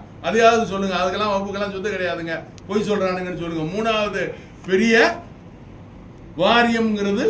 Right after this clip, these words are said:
வகுப்பு வாரியம்னு சொல்றீங்க. முதல்ல என்ன சொல்றீங்க? ராணுவத்தை சொல்றீங்க. ரெண்டாவது ரயில்வே போர்டுக்கு சொத்து இருக்குங்கிறீங்க. மூணாவது வகுப்பு போர்டுக்கு சொத்து இருக்குங்கிறீங்க. ஒன்பது லட்சம்ங்கிறீங்க, முப்பத்தொன்பது ஏக்கர், லட்சம் ஏக்கருங்கிறீங்க, என்னென்னமோ சொல்றீங்க. எது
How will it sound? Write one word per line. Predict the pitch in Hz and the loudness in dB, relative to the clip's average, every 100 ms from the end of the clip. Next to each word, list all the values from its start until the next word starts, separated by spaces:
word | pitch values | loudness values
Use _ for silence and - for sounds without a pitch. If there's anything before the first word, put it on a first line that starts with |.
| 202 | 2
வகுப்பு | 196 226 214 | 0 0 4
வாரியம்னு | 202 196 202 202 | 4 4 0 -2
சொல்றீங்க. | 180 175 170 160 135 151 | -4 -4 -2 -2 -4 -4
முதல்ல | 190 208 202 | -4 -2 0
என்ன | 202 202 | -2 -4
சொல்றீங்க? | 196 190 202 240 294 | -4 -2 0 0 -2
ராணுவத்தை | 190 202 208 190 180 | -4 -4 -4 -4 -6
சொல்றீங்க. | 185 175 175 151 120 - - - 160 | -6 -6 -6 -6 -6 -12 -18 -10 -6
ரெண்டாவது | 190 214 208 208 202 | 0 4 2 2 0
ரயில்வே | 196 214 208 | 0 0 0
போர்டுக்கு | 190 185 180 | -2 -4 -4
சொத்து | 180 185 | -6 -6
இருக்குங்கிறீங்க. | 175 170 170 160 156 123 - - - | -6 -6 -8 -6 -6 -6 -12 -18 -8
மூணாவது | 190 220 208 208 214 | -2 0 2 0 0
வகுப்பு | 190 202 202 | 0 -2 -2
போர்டுக்கு | 196 185 170 | -2 -2 -4
சொத்து | 170 170 | -6 -6
இருக்குங்கிறீங்க. | 165 160 165 151 147 123 - - - 160 | -4 -4 -4 -4 -6 -8 -12 -18 -10 -8
ஒன்பது | 175 175 170 | -2 0 0
லட்சம்ங்கிறீங்க, | 170 196 185 175 170 175 165 | -2 -4 -4 -4 -4 -4 -6
முப்பத்தொன்பது | 156 175 170 165 165 160 165 | -6 -6 -6 -6 -4 -4 -4
ஏக்கர், | 185 175 165 | -4 -4 -4
லட்சம் | 160 170 160 | -6 -6 -6
ஏக்கருங்கிறீங்க, | 170 175 165 165 160 165 165 - - 147 | -6 -6 -6 -6 -6 -8 -10 -16 -10 -6
என்னென்னமோ | 185 190 202 226 190 | -4 -2 -2 -2 -2
சொல்றீங்க. | 190 190 185 156 - - 156 | -4 -4 -4 -6 -8 -6 0
எது | 190 | 2